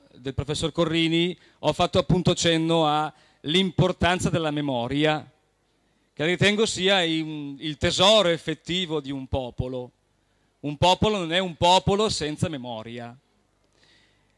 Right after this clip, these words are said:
anche perché la memoria è quell'elemento che ci permette di mantenerci in relazione con chi ci ha preceduto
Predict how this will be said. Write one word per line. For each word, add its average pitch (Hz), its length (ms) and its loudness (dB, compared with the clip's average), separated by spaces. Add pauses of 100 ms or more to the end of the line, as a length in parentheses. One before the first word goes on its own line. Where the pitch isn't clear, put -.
(120)
anche 180 260 -2
perché 208 240 -2
la 196 80 -2
memoria 180 720 0 (720)
è 160 480 0 (640)
quell'elemento 180 720 -2
che 165 480 -6
ci - 220 -8
permette 180 580 -4
di 151 120 -6
mantenerci 180 720 -6
in 170 80 -4
relazione 165 680 -4
con 175 280 -8
chi - 180 -4
ci - 180 -4
ha 165 100 0
preceduto 160 920 -8